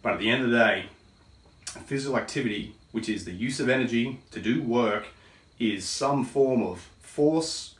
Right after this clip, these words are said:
velocity, and time, or strength, speed, and endurance. The key takeaway from this Whiteboard Wednesday is really understanding physics at a real basic sense. That is, work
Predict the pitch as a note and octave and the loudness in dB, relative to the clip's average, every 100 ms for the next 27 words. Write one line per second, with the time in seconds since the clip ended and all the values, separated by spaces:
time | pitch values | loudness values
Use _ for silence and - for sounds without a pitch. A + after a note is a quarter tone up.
0 | _ _ _ - _ G#2+ A2 G#2+ A2+ G#2 | _ _ _ -20 _ 0 4 2 0 -4
1 | G#2 F#2+ - _ A#2+ - C3+ D3 D3+ D#3 | -4 -8 -16 _ -16 0 4 6 4 2
2 | D3+ - _ _ _ _ _ - - - | -6 -18 _ _ _ _ _ -20 -20 -6
3 | G#2 G2 F2+ E2 - - - C#3+ C3 C3 | 0 2 0 -6 -14 -10 -6 0 0 0
4 | - - - _ - - - A2 G2+ G2 | -8 -20 -20 _ -14 -12 0 0 2 -2
5 | F#2 - _ - F2 F2 - - - - | -6 -14 _ -10 -10 -8 -12 -12 -12 -10
6 | - - - - - - F3 E3 D#3 D3+ | -10 -14 -20 -20 -8 2 4 6 6 8
7 | D#3 D3+ D#3+ D3+ - D#3 D3 D3 C3 C#3 | 6 6 2 -2 2 4 4 2 0 2
8 | D3 D3 D#3 E3 F3+ - B2+ G3 F#3 D#3 | 0 2 2 2 -2 -6 -4 2 2 4
9 | B2 - C#3+ C3+ C3+ B2 A2 G#2+ - C#3 | 0 2 4 6 6 4 2 0 -4 -2
10 | D3+ - - - G2+ F3+ A#3 D#3+ A#2 A#2+ | -2 -2 -8 -2 -2 0 -2 0 0 0
11 | - G#2+ - - - - - - B2+ A#2 | 0 -6 -6 -8 -10 -10 -14 -8 -2 -2
12 | G#2 G2 - A#2 B2+ F3 G3+ G3 | -2 -6 -10 -4 2 4 4 0